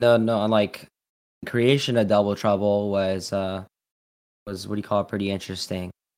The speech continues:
I mean, uh, right before Double Trouble, I was doing debuts of cards.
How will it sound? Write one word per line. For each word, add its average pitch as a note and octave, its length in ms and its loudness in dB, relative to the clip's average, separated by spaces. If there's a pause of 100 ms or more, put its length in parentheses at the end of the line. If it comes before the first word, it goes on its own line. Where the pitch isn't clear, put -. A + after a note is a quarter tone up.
(300)
I G2+ 40 -2
mean, G2+ 300 0
uh, G2 200 0
right A#2 200 6
before B2 240 2
Double G#2+ 240 2
Trouble, A2+ 500 2
I G2+ 120 0
was G2 120 -2
doing G2 240 -4
debuts G2+ 640 -2 (560)
of G2+ 200 -2
cards. G#2+ 540 0